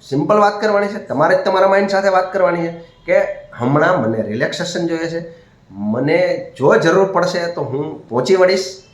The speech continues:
એ કેપેબલ માણસ છું, કેપેબલ વ્યક્તિ છું, એવું ક્યારેક. કારણ કે આપણે નાની નાની વાતોમાં ભાઈ મારે મેસેજનો જવાબ આપવો છે, એમાંય આપણે માઇન્ડને રેડીનેસ ઊભી કરી દીધી છે. મારે એક રીલ જોઈ છે, એને રેડીનેસ ઊભી કરી દઈ છે. આ પેટર્ન બની ગઈ છે. તો માઇન્ડ તો એ પેટર્નમાં જીવે છે અને એ પેટર્નમાં જીવે છે એટલા માટે એ રેડીનેસનો થાક લાગે છે.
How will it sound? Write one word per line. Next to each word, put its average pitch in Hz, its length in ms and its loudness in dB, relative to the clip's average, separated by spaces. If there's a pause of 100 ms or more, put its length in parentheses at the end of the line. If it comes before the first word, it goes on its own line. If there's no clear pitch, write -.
(120)
એ 113 160 -8
કેપેબલ 165 360 0
માણસ 180 360 2
છું, 220 80 -14 (380)
કેપેબલ 180 340 0
વ્યક્તિ 175 360 -2
છું, - 140 -8 (180)
એવું 147 240 -4
ક્યારેક. - 460 -4
કારણ 165 120 -2
કે 202 60 2
આપણે 175 240 2
નાની 175 180 4
નાની 208 200 4
વાતોમાં 202 380 0
ભાઈ 185 120 -2
મારે 180 240 2
મેસેજનો 156 540 0
જવાબ 160 240 2
આપવો 160 260 0
છે, 147 60 0
એમાંય 170 200 2
આપણે 175 180 2
માઇન્ડને 151 300 2
રેડીનેસ 147 400 2
ઊભી 120 140 -4
કરી 120 160 -4
દીધી 107 220 -8
છે. - 300 -20 (580)
મારે 127 260 2
એક 190 140 4
રીલ 180 220 4
જોઈ 185 260 6
છે, 180 60 4
એને 190 160 4
રેડીનેસ 180 380 4
ઊભી 156 180 -2
કરી 131 160 -2
દઈ 131 80 -2
છે. 156 80 -2
આ 160 120 -2
પેટર્ન 208 360 2
બની 170 160 -2
ગઈ 113 140 -6
છે. - 80 -16
તો - 340 -20
માઇન્ડ 123 300 -2
તો - 60 -4
એ 185 140 -2
પેટર્નમાં 208 420 0
જીવે 156 200 -2
છે 147 120 -6
અને - 420 -12
એ 123 100 -6
પેટર્નમાં 202 440 2
જીવે 196 200 4
છે 202 120 -2
એટલા - 500 -4
માટે 143 300 -2
એ 123 360 -8
રેડીનેસનો 151 600 -2
થાક - 340 -2
લાગે 127 240 -4
છે. - 280 -16